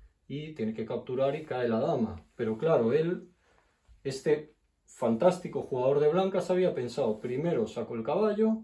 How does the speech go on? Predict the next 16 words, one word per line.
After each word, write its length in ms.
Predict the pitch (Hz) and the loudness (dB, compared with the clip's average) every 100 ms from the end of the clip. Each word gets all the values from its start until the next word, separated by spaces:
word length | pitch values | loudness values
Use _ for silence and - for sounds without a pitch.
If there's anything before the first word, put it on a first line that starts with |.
| - | -8
para 160 | 110 | -4
defender 420 | 110 110 117 131 175 | -4 -4 -4 0 0
esto 220 | 175 190 | 0 -4
y 40 | |
cuando 200 | 139 120 | -4 -2
me 140 | 113 110 | 0 0
jueguen 400 | 165 151 151 165 | 2 2 2 -2
esta 240 | 160 180 | -2 -4
juego 300 | 165 151 170 | -2 -2 -2
alfil 260 | - 202 165 | -6 -6 -6
D 80 | |
tres. 360 | 110 113 110 - _ _ _ _ _ _ _ _ _ _ _ _ _ - | -6 -8 -12 -16 _ _ _ _ _ _ _ _ _ _ _ _ _ -8
Meto 320 | 143 175 180 | 0 0 2
más 180 | 113 131 | -2 -2
presión 640 | - 135 - 180 120 107 - | -4 -6 -2 -2 -2 -4 -6
aquí, 440 | 123 202 233 262 | -8 -2 -2 -2